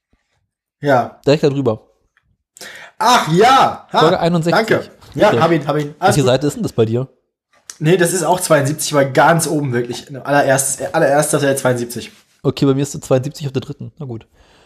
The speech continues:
Speaker 2: Ähm,
Speaker 1: Also, Isuzu haben
Speaker 2: ist
Speaker 1: wir
Speaker 2: noch drin. Yugo ist noch drin.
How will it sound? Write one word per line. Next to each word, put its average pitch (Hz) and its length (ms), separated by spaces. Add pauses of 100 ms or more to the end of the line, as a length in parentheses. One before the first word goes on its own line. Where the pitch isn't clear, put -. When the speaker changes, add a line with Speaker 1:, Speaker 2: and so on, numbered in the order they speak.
(360)
Speaker 2:
Ähm, 143 360 (840)
Speaker 1:
Also, 165 360
Isuzu 214 640
haben 190 140
Speaker 2:
ist 208 60
Speaker 1:
wir 208 80
Speaker 2:
noch 202 40
drin. 175 280 (360)
Yugo 185 340
ist 220 140
noch 208 140
drin. 220 280